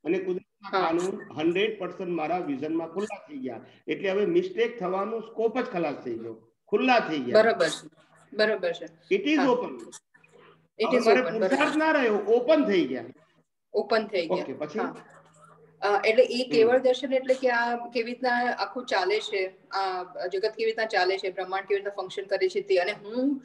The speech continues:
Speaker 2: શુદ્ધાત્મા છું એ પણ ખરું. તો આપણે કહી શકાય કે પ્રતિષ્ઠિત આત્મા જે છે, જે ચાર, અ, નેક્સ્ટ ભાવનો છે, એને આ અનુભવ થાય છે એમ આપણે કહી શકીએ સ્વામીજી?
Speaker 1: એટલે શ-, શેનો અનુભવ શબ્દ વાપરો છો?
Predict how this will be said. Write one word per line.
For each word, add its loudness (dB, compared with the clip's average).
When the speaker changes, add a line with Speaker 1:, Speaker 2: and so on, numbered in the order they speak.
Speaker 2:
શુદ્ધાત્મા -2
છું -6
એ 6
પણ -4
ખરું. -10
તો 4
આપણે 8
કહી -2
શકાય 0
કે -6
પ્રતિષ્ઠિત -4
આત્મા -4
જે 0
છે, -2
જે 0
ચાર, 0
અ, 0
નેક્સ્ટ -4
ભાવનો 2
છે, 0
એને 0
આ -2
અનુભવ -2
થાય 0
છે -4
એમ -2
આપણે -4
કહી -4
શકીએ -6
સ્વામીજી? -10
Speaker 1:
એટલે -6
શ-, -12
શેનો -2
અનુભવ -2
શબ્દ -8
વાપરો -6
છો? -12